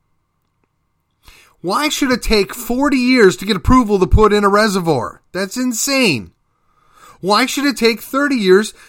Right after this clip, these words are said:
to build bridges? That's insane. Why do we allow ourselves to have our entire lives dictated by a few petty tyrants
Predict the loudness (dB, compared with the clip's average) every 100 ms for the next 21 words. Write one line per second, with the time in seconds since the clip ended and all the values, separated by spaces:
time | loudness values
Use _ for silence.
0 | _ -6 -4 2 2 4 2 2 2 -2
1 | -6 -16 _ -8 -4 -4 -6 -8 -6 -6
2 | -4 -2 0 -2 -8 _ _ _ _ _
3 | _ _ _ _ -6 -2 0 0 -4 -6
4 | -6 -6 -6 -4 -2 0 -2 -4 -6 -10
5 | -10 -12 -14 -12 -8 -8 -8 -4 -4 -4
6 | -10 -6 -6 -4 -4 -4 -6 -6 -6 -6
7 | -8 -6 -4 -4 -4 -8 -8 -8 -8 -6
8 | -6 -2 -2 -2 -4 -10